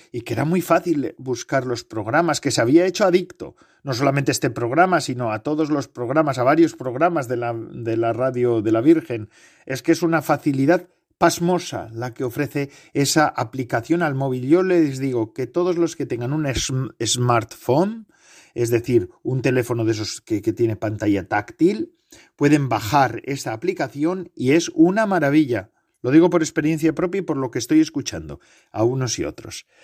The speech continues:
Así ma-, así pues, amigos y hermanos, sin más dilación, nos ponemos a seguir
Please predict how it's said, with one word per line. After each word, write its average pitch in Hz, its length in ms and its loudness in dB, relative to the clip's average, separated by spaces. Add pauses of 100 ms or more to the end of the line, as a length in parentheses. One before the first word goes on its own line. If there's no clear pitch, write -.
(220)
Así 127 260 2
ma-, 180 320 2
así 147 240 -4
pues, - 680 -2
amigos 143 400 -2
y - 20 2
hermanos, 151 640 -2 (140)
sin 110 240 -2
más 151 200 0
dilación, 131 680 -2 (260)
nos 98 200 -14
ponemos 101 420 -8
a 101 300 -10 (140)
seguir 92 520 -2